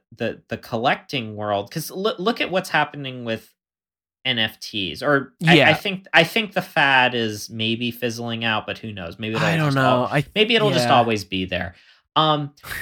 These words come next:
Speaker 1: but
Speaker 2: <laughs>
Speaker 1: okay, what starts as a way for digital artists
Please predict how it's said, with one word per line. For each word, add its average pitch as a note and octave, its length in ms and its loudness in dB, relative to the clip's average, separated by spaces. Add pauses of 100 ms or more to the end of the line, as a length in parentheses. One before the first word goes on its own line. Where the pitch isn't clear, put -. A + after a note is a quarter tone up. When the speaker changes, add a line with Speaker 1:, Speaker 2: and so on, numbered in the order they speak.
Speaker 1:
but F#3+ 180 4
Speaker 2:
<laughs> F3+ 100 4
Speaker 1:
okay, A2+ 340 0
what D3+ 180 2
starts - 500 0
as D3 540 2
a C3 100 0
way C3 480 0
for B2+ 320 -4
digital C3 560 -4
artists A#2 840 -2